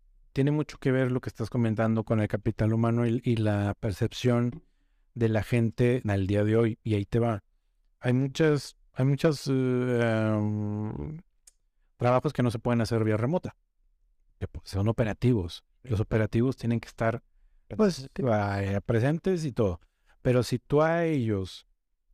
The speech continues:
Speaker 1: a eso, a esos operativos que necesitas, que las empresas ocupan,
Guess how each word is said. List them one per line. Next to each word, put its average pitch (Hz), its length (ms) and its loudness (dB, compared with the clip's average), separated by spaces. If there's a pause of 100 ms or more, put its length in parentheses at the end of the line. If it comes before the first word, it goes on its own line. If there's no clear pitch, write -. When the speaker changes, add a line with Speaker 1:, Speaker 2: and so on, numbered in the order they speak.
Speaker 1:
a 113 100 -2
eso, 120 260 -2
a 131 120 4
esos 143 300 2
operativos 135 540 0
que 101 200 -4
necesitas, 101 1080 -2 (600)
que 98 140 -4
las 90 160 -2
empresas 110 420 0
ocupan, - 460 -6